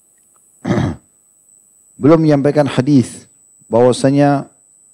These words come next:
<clears throat> Rasulullah sallallahu alaihi wasallam bersabda kepadanya, "Balagani annaka tuhaddithu annaka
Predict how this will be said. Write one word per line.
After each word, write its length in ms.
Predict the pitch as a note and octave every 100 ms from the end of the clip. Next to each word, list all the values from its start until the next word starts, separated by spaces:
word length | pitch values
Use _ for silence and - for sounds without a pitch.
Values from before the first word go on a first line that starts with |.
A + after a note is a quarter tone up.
| _ _ _ _ _ _ -
<clears throat> 400 | - A2 G2+ F#2 A#2
Rasulullah 480 | - E3+ D3 C3 A2
sallallahu 160 | A#2
alaihi 120 | - C#3
wasallam 160 | C3 A2+
bersabda 400 | G#2+ C3 A#2 A2+
kepadanya, 540 | - G2+ A2 G2+ G#2 D3+ _ _ _ _ _ -
"Balagani 640 | C3+ D#3+ E3 D#3 C#3+ D#3
annaka 560 | C3 C3+ C3 C3 C3+ B2+
tuhaddithu 880 | A#2 - A2 G#2 B2+ A#2+ A2+ A2 - _ _ -
annaka 800 | C3 A#2+ A2+ A2+ C3 C3+ D#3+